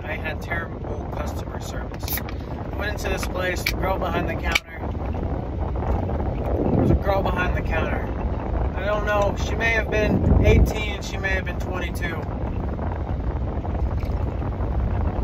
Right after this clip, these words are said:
I asked, "How long have you guys been here?" She looks up at me, knows exactly what I asked, and, uh, repeats,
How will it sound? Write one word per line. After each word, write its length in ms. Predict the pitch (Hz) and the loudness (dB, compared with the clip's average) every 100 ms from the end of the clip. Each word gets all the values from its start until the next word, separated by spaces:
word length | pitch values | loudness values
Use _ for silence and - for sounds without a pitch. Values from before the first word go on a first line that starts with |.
| - - - - - - - - - - - - - - - - - - - - - | 0 2 0 0 0 0 0 0 0 0 0 -2 -2 -2 -4 -4 -4 -4 -4 -4 -4
I 140 | - 185 | 0 2
asked, 220 | 233 - | 2 2
"How 280 | - 214 233 | 2 4 4
long 240 | 220 220 | 2 2
have 120 | 214 | 0
you 60 | 202 | 0
guys 300 | 202 202 208 | 4 4 4
been 240 | 214 214 | 2 2
here?" 280 | 185 202 - - - - - - - - - - - - | 2 0 0 0 0 -2 -2 -2 -2 -2 -4 -4 -4 -2
She 80 | - | 0
looks 280 | 185 180 - | 0 0 0
up 160 | 202 196 | 2 2
at 180 | 202 196 | 2 2
me, 260 | 202 196 185 - - - | 2 0 0 0 0 2
knows 160 | 202 196 | 4 4
exactly 440 | 190 190 185 170 | 4 6 4 2
what 160 | 170 - | 0 2
I 100 | 156 | 2
asked, 400 | 156 - - - - - - - - - - - - - - - | 4 2 0 0 0 0 2 0 2 2 2 2 0 2 2 2
and, 420 | - 160 - - | 2 4 4 4
uh, 340 | 170 165 160 - - | 4 4 4 2 2
repeats, 560 | 175 - 202 175 - | 2 4 4 4 2